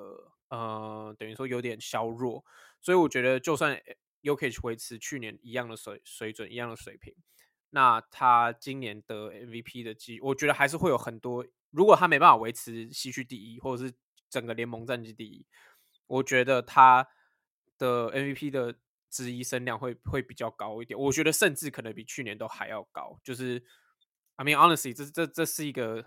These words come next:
就是媒体掌控 perspective，就是掌控风向的一个，一个东西，所以我觉得他们要写什么，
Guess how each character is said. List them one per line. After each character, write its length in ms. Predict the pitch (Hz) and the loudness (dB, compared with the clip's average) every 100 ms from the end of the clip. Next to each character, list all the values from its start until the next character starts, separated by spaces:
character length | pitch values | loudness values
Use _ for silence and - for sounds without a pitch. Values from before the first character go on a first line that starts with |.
| _ - | _ -16
就 100 | 135 | -10
是 140 | 143 | -8
媒 220 | 131 113 | -6 -8
体 280 | 113 110 110 | -10 -16 -16
掌 200 | - 107 | -10 -10
控 240 | 104 135 117 | -8 -10 -6
perspective， 600 | - 113 120 113 113 107 _ _ _ | -6 -6 -10 -10 -12 -14 _ _ _
就 100 | 135 | -8
是 100 | 139 | -6
掌 200 | 127 110 | -6 -6
控 360 | 135 127 117 117 _ _ _ _ _ _ | -6 -8 -10 -18 _ _ _ _ _ _
风 260 | 151 139 | -2 -2
向 240 | 131 135 110 | 0 -2 -2
的 80 | 110 | -14
一 80 | 110 | -14
个， 380 | 113 92 85 - | -14 -12 -16 -18
一 80 | 123 | -16
个 100 | 120 | -12
东 280 | 110 110 | -12 -14
西， 200 | 113 - | -18 -18
所 160 | 113 165 | -6 -2
以 20 | |
我 80 | 143 | -2
觉 120 | 123 | -2
得 180 | 123 123 _ _ _ _ - | -4 -4 _ _ _ _ -2
他 120 | 165 | 0
们 100 | 151 | 2
要 120 | 147 | -2
写 180 | - 117 | -4 -10
什 140 | 110 | -12
么， 160 | 104 | -16